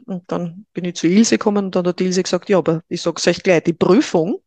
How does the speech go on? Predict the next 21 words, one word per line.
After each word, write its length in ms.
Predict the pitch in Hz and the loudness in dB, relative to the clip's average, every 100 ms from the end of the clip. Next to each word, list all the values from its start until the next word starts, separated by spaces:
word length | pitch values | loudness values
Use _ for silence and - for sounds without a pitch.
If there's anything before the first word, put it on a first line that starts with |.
| _ _ _ _ _ _ _ - | _ _ _ _ _ _ _ -6
die 80 | 214 | -4
kannst 400 | - 202 - 220 | -2 -2 -2 -2
dann 120 | 202 | 2
erst 520 | 170 185 - - - _ _ _ _ _ _ - | 4 4 2 -2 -10 _ _ _ _ _ _ -8
sozusagen 520 | 196 - 185 196 214 | -6 -4 -2 -2 -2
ein 100 | 220 | -4
bisschen 300 | 214 202 185 - _ _ _ _ _ _ _ _ - | -2 2 0 0 _ _ _ _ _ _ _ _ -4
später 420 | - 170 160 208 | 0 0 0 0
machen, 280 | 196 202 240 | 2 0 2
jetzt 240 | 185 - | 2 0
übt's 380 | 220 214 - - | -2 -2 -2 -4
einmal, 440 | 208 202 185 262 392 _ _ _ - | -2 0 0 0 -2 _ _ _ -4
ja, 220 | 175 392 - | -2 -2 -6
jetzt 280 | 175 - - | -8 -6 -2
schaut's 260 | 175 - | -2 -2
einmal, 160 | 214 190 | -2 0
dass 220 | 185 - | -2 -2
ihr 60 | 180 | -2
das 280 | 175 - _ - _ _ - | -2 -4 _ -20 _ _ -6
alles 340 | 170 185 - | -2 -2 -4
übt 380 | 156 - - | -6 -8 -8